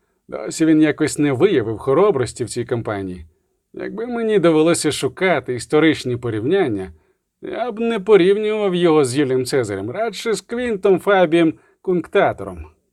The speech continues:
Фабій Максим Кунктатор, двісті сімдесят п'ятий, двісті третій рік до нашої ери. Римський полководець, який під час Другої Пунічної війни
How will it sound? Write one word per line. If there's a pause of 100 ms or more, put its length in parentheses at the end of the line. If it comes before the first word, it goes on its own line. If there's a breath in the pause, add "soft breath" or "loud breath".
(1300)
Фабій
Максим
Кунктатор, (380)
двісті
сімдесят
п'ятий, (160)
двісті
третій
рік
до
нашої
ери. (680)
Римський
полководець,
який
під
час
Другої
Пунічної
війни